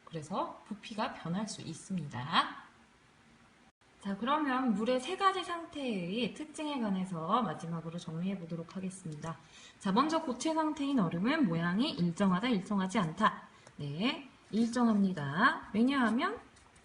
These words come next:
변하지 않으니까요. 부피 또한 일정합니다. 그러면 물의 모양은 일정하지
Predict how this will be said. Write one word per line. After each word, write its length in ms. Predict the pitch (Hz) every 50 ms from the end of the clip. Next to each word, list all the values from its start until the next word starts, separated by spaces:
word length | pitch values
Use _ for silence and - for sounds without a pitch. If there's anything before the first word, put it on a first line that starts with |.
| - - - - - - - - - _ - - - _ - - - - - - _ - - - - - - - - -
변하지 360 | - 302 330 330 320 269 220
않으니까요. 560 | 175 160 180 185 180 160 - - 143 143 131 - - - - - - - - - - - -
부피 340 | - 247 240 - 330 - -
또한 420 | 190 180 202 262 339 - - - - - - - -
일정합니다. 720 | - 190 185 - 202 185 180 165 147 143 143 - - 165 - - - _ - - - - - _ _ _ _ - - - - - - - - - - - - - - - - - - - - - - - - - - - - - - _ - - - - - - - - - - - - - - - - - - - - - - - - - - -
그러면 400 | - 302 339 339 349 339 302 240
물의 320 | 208 247 285 302 349 349 285
모양은 560 | 220 196 208 208 196 190 196 240 330 403 453 - - - -
일정하지 1300 | 196 196 185 185 - 214 226 247 262 269 - - - - - - - - - 220 202 - - 302 339 320